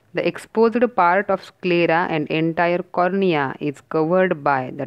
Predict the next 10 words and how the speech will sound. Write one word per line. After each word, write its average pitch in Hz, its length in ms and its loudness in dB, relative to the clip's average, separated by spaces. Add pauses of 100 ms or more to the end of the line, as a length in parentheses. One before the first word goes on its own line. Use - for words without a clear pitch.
(120)
transparent 180 580 -2
membranous 160 680 -2 (160)
covering 147 300 -2
called 139 320 -2
as 143 220 -4 (480)
conjunctiva. 135 640 -6 (720)
आता 160 200 -4
हा 165 160 0
जो 165 120 0
आपल्याला 175 460 0